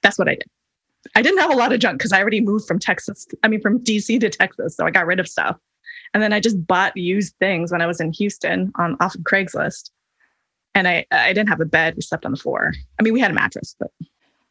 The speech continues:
So we moved all our junk here. That was fine. It's just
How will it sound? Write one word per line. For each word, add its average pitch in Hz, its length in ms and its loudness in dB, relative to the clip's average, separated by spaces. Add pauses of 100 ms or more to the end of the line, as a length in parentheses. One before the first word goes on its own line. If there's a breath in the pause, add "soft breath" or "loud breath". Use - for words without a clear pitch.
(100)
So 226 420 0
we 220 160 2
moved 285 200 2
all 254 140 2
our 226 100 2
junk 190 260 0
here. 175 460 0 (320)
That 202 160 4
was 220 160 -2
fine. 165 420 0
It's 185 220 -4
just - 420 -2